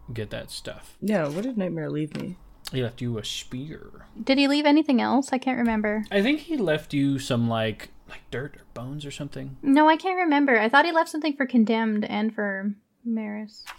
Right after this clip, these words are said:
Speaker 2: I don't, I didn't write it down.
Speaker 1: Uh, you, you gotta, you, it should be in your, uh, inventory. It was a spear, a trident of lightning. That's what it was.
Speaker 3: Nice.
Speaker 2: Oh.
Speaker 3: It's pretty dope.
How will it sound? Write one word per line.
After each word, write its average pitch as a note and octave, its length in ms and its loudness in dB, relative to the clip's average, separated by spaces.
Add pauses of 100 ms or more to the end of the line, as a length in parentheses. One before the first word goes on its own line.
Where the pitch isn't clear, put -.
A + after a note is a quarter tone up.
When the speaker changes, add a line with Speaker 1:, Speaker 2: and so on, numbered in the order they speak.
(120)
Speaker 2:
I E3+ 120 0
don't, B3 260 2
I F#3 80 4
didn't A#3+ 160 6
write A#3+ 140 8
it F#3 120 2
down. C#3+ 440 -2 (260)
Speaker 1:
Uh, C3 260 6
you, F#3 380 0
you F3 220 -2
gotta, E3+ 360 4
you, E3+ 180 -4
it E3 120 -6
should A3 140 -4
be A3 160 -4
in F3 100 -2
your, D3 380 0
uh, A2+ 640 0 (340)
inventory. A#2 580 -4
It A2 60 -6
was A2+ 120 -6
a A2+ 60 -8
spear, B2 960 -6
a A#2+ 60 -8
trident F#3 340 4
of C#3 100 -2
lightning. A#2+ 360 -4
That's A#2+ 160 -12
what A#2+ 100 -14
it - 60 -18
was. - 200 -14
Speaker 3:
Nice. A#3 400 -2
Speaker 2:
Oh. F3+ 440 -2
Speaker 3:
It's - 120 -16
pretty A#3 200 2
dope. G#3+ 240 -2